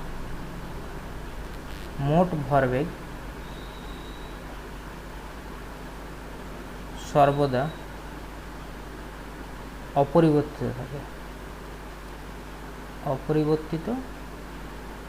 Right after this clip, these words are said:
থাকে, অর্থাৎ সংরক্ষিত থাকে, মানে কি পরিবর্তন হয় না।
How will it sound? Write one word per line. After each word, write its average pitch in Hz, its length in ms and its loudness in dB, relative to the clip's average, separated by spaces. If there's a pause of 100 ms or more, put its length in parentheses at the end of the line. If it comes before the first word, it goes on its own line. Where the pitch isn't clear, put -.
(640)
থাকে, - 280 -6 (1300)
অর্থাৎ 190 420 2 (2000)
সংরক্ষিত 147 600 6 (140)
থাকে, - 200 -4 (800)
মানে 160 180 8
কি 190 60 4 (140)
পরিবর্তন 151 520 10
হয় 123 180 0
না। - 60 -8